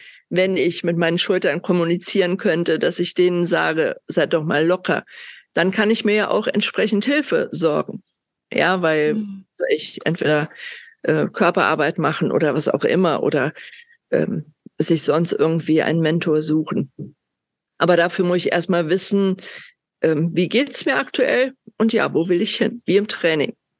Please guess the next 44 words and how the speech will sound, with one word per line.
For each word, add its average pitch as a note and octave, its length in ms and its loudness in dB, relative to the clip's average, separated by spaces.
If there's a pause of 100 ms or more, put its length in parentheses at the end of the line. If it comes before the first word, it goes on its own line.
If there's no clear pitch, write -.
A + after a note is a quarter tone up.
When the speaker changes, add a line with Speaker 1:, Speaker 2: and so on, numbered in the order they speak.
(120)
Speaker 1:
Was E3 140 2
ist D#3+ 160 -2
der - 120 2
Ausgangspunkt? A3+ 800 0
Was F3 160 2
ist E3+ 120 -2
unser D#3+ 360 2
Ziel? A#3 460 0 (320)
Und F3 120 0
jetzt E3+ 180 2
überlegen D#3+ 480 0
wir C3+ 80 0
uns D#3 180 -4
die F3 100 -6
Schritte - 380 -2
dahin. D#3+ 280 -4 (420)
Speaker 2:
Das G#3+ 200 -2
habe A#3 120 4
ich A3 140 0
auch, A3 220 0
äh, A3 280 0
immer A#3+ 200 4
wieder A#3 180 0
gedacht, A3+ 400 -2
als G#3 160 0
ich G3+ 80 -4
das, - 340 -2
das G#3+ 220 0
Buch B3+ 260 0
gelesen A3 480 2
habe. A3+ 200 0
Es A3 80 0
ist A3+ 200 0
ja A3 120 2
wirklich B3 400 0 (280)
so A3+ 140 2
spannend, A#3+ 480 2
wie A3 140 2
einfach A#3+ 380 0
es A#3 140 -4
uns A3+ 160 -2
wirklich A#3 340 -2
fällt A#3 400 0 (380)
oder G#3 340 0